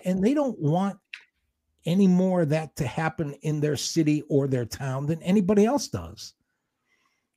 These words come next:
They're equally concerned when their families go out at night,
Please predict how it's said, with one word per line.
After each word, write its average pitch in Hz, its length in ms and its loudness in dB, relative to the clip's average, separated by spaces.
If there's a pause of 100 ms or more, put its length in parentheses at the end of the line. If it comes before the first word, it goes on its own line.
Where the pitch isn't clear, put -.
(120)
They're 214 220 10
equally 262 400 4
concerned 196 720 2
when 170 120 4
their 143 200 -2
families 196 580 4
go 170 220 2
out 156 160 2
at 135 120 -8
night, 127 380 -4